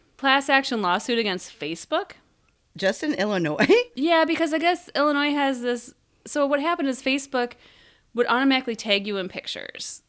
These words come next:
Speaker 1: like,
Speaker 2: Okay.
Speaker 1: no, like, facial recognition, right? And I
Speaker 2: Yeah.
Speaker 1: guess in Illinois, that's against the law
Speaker 2: Oh.
Speaker 1: without the permissions or terms of agreement or something that's saying that they could do that.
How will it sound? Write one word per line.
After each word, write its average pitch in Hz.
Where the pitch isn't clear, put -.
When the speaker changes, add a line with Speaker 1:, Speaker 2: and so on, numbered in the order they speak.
Speaker 1:
like, 165
Speaker 2:
Okay. 196
Speaker 1:
no, 214
like, 202
facial 233
recognition, 165
right? 170
And 190
I -
Speaker 2:
Yeah. 190
Speaker 1:
guess 165
in 175
Illinois, 185
that's 180
against 170
the 185
law 202
Speaker 2:
Oh. 269
Speaker 1:
without 185
the 196
permissions 208
or 190
terms 208
of 196
agreement 180
or 170
something 196
that's 151
saying 175
that 156
they 160
could 156
do 202
that. -